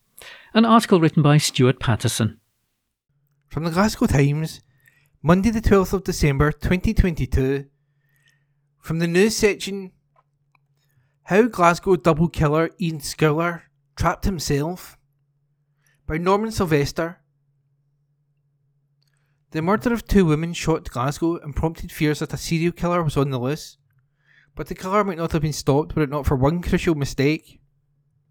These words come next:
Speaker 2: On October the first, nineteen eighty-two, the body of taxi driver Kath-, Kathy McCord, then thirty-six, was found crammed into the boot of her cab in Braeside Place,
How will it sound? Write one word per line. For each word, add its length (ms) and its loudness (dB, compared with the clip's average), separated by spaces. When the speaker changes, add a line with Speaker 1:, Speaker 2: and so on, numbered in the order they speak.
Speaker 2:
On 100 -4
October 320 0
the 100 2
first, 360 0
nineteen 280 -6
eighty-two, 580 -2
the 80 -10
body 320 0
of 140 -2
taxi 320 -4
driver 340 -4
Kath-, 320 -4
Kathy 300 -4
McCord, 540 -4
then 180 -6
thirty-six, 760 -6
was 160 -12
found 220 -2
crammed 280 0
into 200 -8
the 120 -4
boot 200 -4
of 60 -8
her 140 -4
cab 380 -4
in 100 -10
Braeside 440 -4
Place, 400 -6